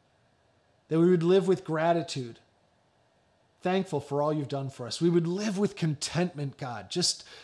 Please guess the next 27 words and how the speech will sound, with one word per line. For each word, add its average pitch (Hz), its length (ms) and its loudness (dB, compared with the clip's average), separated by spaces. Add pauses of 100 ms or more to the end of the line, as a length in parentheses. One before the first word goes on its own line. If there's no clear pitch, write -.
satisfied 208 840 4
with 170 140 2
what 190 280 4
you 208 120 2
have 156 200 0
given 202 320 2
to 214 200 2
us 190 300 4
and 151 240 -2
not 185 260 2
worried 175 520 4
about 160 260 4
obtaining 156 560 -4
more. 135 380 -6 (1160)
God, 175 280 6
we 185 100 6
would 185 160 4
be 175 120 2
looking 180 360 -2
out 175 320 2 (320)
for 175 100 0
the 165 100 0
needs 170 460 2
of 139 140 -6
those 151 300 0
around 147 440 -4
us. - 440 -12